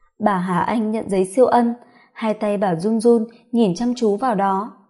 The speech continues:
"Rót cho tôi cốc nước." Tôi gật đầu, rót cho bà cốc nước lọc rồi nói:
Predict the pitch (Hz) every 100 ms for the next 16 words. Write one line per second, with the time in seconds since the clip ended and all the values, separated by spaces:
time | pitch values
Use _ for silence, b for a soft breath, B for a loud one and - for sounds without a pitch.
0 | _ _ _ _ _ _ _ - 262 277
1 | 247 240 226 247 285 277 302 311 - _
2 | _ _ _ _ _ _ - 220 196 254
3 | 202 196 180 165 B B - 294 294 262
4 | 226 202 180 262 285 320 269 226 - 202
5 | 185 185 202